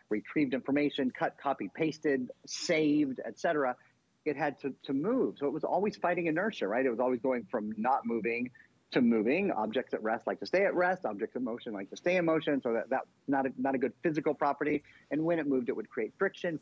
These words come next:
Friction would create heat. So then we had to put fans inside the computer and cool them down, made them heavier, made the battery, uh, uh, shorter. That's all gone. There are no moving parts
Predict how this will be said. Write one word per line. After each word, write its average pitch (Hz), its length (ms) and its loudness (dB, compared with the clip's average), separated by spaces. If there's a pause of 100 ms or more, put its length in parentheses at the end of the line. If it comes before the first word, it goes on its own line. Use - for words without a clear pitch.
(140)
Friction - 360 -4
would - 180 -2
create 104 360 -4
heat. 233 340 0 (340)
So 123 80 2
then 131 120 2
we 123 100 0
had 113 140 0
to - 60 -14
put - 200 -4
fans 185 320 2
inside 165 320 2
the 160 60 0
computer 147 320 0
and 120 80 -2
cool 117 120 0
them 110 140 2
down, 147 260 2
made 104 140 0
them - 160 -12
heavier, 151 480 2 (240)
made 104 160 -4
the 104 60 -4
battery, 151 560 2 (180)
uh, 113 260 -4 (140)
uh, 104 160 -6
shorter. 147 480 0 (240)
That's 165 200 -2
all 185 100 2
gone. 110 280 -4 (580)
There 143 100 -2
are 139 140 -2
no 165 720 2 (200)
moving 151 440 0
parts 139 400 -4